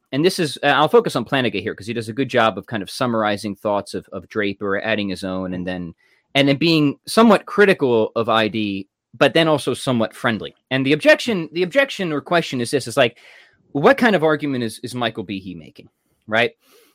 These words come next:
Is it supposed to be a deductive argument where he has strictly eliminated, right, the possibility of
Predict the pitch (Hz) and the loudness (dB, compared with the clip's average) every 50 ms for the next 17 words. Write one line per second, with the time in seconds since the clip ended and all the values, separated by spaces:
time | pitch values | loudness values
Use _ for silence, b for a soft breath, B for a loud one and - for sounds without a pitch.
0 | B - - 165 170 143 165 180 160 - - - - 127 - 170 175 180 - - | B 0 4 4 4 6 4 4 4 2 0 -8 -8 -6 0 0 0 0 0 -2
1 | - 156 135 113 98 - 101 - 147 156 - - 226 175 180 180 185 185 190 190 | -6 -2 -2 -2 -2 -4 -4 0 0 0 2 2 0 4 4 4 4 2 0 -4
2 | 190 - - 131 131 131 156 151 156 143 123 113 - - _ - - - - - | -4 -4 -4 -8 -6 -4 -4 -2 0 0 -2 -2 -6 -12 _ -18 -14 -14 -14 -12
3 | - 165 196 202 - - 180 180 170 147 127 110 107 113 135 143 147 131 113 95 | -2 0 0 0 -2 -4 -4 -2 0 0 -2 -2 -2 -4 -4 -2 -2 -2 -4 -4
4 | 82 78 _ - - _ _ _ _ _ _ _ _ _ _ _ - 110 113 107 | -8 -10 _ -20 -20 _ _ _ _ _ _ _ _ _ _ _ -2 0 0 0
5 | 104 - 110 - - - 151 135 139 135 - 127 110 104 120 117 117 117 113 110 | 0 -4 -12 -16 -6 -2 -2 -2 -2 -4 -8 -14 -8 -4 -4 -4 -2 -2 -2 -4
6 | 110 107 101 98 98 _ _ _ _ _ _ _ - 104 101 95 92 92 90 90 | -4 -6 -6 -10 -12 _ _ _ _ _ _ _ -8 -4 -2 -2 -2 -2 -4 -8
7 | _ | _